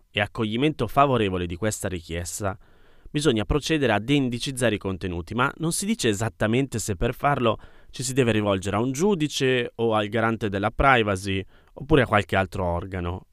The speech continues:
E non si dice nemmeno se è possibile ottenere coattivamente la mancata indicizzazione o la deindicizzazione da parte dei siti e dei motori di ricerca.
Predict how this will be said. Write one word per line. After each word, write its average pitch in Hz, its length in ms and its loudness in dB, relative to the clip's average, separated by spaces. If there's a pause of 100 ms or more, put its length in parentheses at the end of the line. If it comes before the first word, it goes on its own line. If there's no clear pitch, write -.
E 165 160 2
non 180 140 0
si 202 160 -4
dice 220 240 0
nemmeno 117 400 0
se 127 160 0
è - 20 -2
possibile 110 480 0
ottenere 107 420 0
coattivamente 143 800 0
la 101 80 -2
mancata 107 400 0
indicizzazione 117 1040 0 (360)
o 127 200 6
la 101 180 -2
deindicizzazione 110 1080 0
da 101 140 0
parte 110 300 -2
dei 151 120 2
siti 120 500 -2
e 107 120 -6
dei 110 80 2
motori 98 400 0
di 87 120 -6
ricerca. 85 640 -10